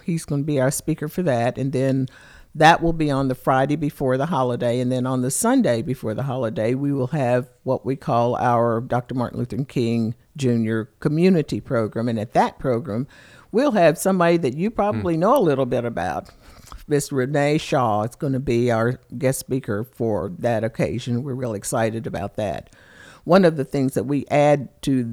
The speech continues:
Speaker 1: that community program is a unity choir that consists of people from the community and whatever other musical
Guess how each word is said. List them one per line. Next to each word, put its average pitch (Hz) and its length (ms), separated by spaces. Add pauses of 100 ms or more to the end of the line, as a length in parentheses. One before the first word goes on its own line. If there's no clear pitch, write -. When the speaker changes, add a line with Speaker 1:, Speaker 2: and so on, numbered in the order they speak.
Speaker 1:
that 151 420
community 156 500
program 123 480
is 120 160
a 120 80
unity 135 460
choir 123 560
that 131 340 (300)
consists 156 480
of 123 160
people 131 480
from 123 480
the 110 360
community 131 840
and 123 260
whatever 123 600
other 127 220
musical 120 880